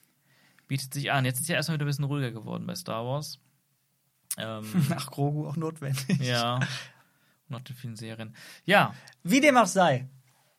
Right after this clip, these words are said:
Speaker 2: Wir hoffen, dass es hochfrequentierter weitergeht. Wir sehen uns, hören uns im neuen Studio mit frisch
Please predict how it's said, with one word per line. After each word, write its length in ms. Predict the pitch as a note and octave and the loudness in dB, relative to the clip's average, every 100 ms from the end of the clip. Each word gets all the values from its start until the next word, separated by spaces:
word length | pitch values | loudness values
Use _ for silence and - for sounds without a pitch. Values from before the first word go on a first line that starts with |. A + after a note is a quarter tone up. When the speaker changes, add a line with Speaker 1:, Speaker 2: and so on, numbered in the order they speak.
| _ | _
Speaker 2:
Wir 220 | E3+ G3+ | 2 6
hoffen, 240 | A#3 A#3+ G#3+ | 6 6 2
dass 140 | F#3+ | 2
es 120 | F3+ | 2
hochfrequentierter 720 | G3+ F#3+ F#3 F3+ F3+ F#3 F3 | 0 0 0 2 4 2 4
weitergeht. 680 | E3 E3+ E3 D#3 D#3 D3+ - _ _ _ - | 2 2 0 0 -2 -2 -8 _ _ _ -6
Wir 120 | D#3 | -2
sehen 180 | D#3 F3 | 0 0
uns, 300 | E3+ - - D3 | 0 -4 -8 -2
hören 260 | F3 E3+ | 0 0
uns 240 | D#3 D#3 D3+ | -2 -6 -6
im 100 | D#3 | -4
neuen 200 | D#3 D3+ | -2 -2
Studio 580 | D3 D#3 D3+ D#3 D3 | -2 -2 -2 -2 -2
mit 320 | C#3+ D3 D3+ - - | -2 -2 -4 -10 -16
frisch 400 | - E3 E3 | -10 -4 -4